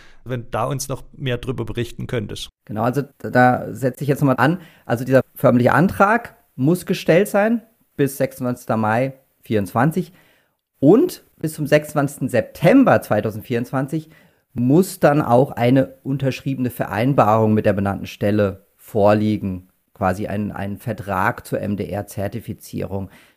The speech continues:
Speaker 2: Was ist das jetzt genau? Also mit diesem Antrag meint hier diese Änderungsverordnung, diese Beantragung zur M-D-R-Zertifizierung. Hierzu haben die benannten Stellen ihre entsprechenden Formulare, die auszufüllen sind.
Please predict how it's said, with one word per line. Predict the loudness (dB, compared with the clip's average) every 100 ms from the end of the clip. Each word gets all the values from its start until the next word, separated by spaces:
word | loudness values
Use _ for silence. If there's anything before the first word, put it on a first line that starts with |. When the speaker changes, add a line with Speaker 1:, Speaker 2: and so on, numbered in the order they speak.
| _ _
Speaker 2:
Was | -10 -8 -8
ist | -4
das | -2 2
jetzt | 2 4
genau? | 6 6 4 2 -4 -20 -20 _ -6
Also | 0
mit | 2 2
diesem | 0 -2 0
Antrag | 0 2 4 2 2 -6 _
meint | -4 0 2 4 4 4 -2 -12
hier | -10 -8
diese | -6 -6
Änderungsverordnung, | -4 -6 -6 0 0 0 -2 -4 -4 -8
diese | -8
Beantragung | -6 -6 -2 -2 2 0 2 -2
zur | 0 0
M-D-R-Zertifizierung. | 0 0 -2 -2 -2 -6 -6 -12 -6 -4 -2 -2
Hierzu | -4 -6 -4 -6 -6 _ _
haben | -8 -2 0
die | 0
benannten | 0 0 -2
Stellen | -8 -4 0 2 2 0
ihre | -4 -6 -6
entsprechenden | -8 -10 -10 -8 -8 -8
Formulare, | -2 0 0 0 2 2 2 0
die | 0
auszufüllen | 0 0 -4 -10 -6 -4
sind. | -2 -4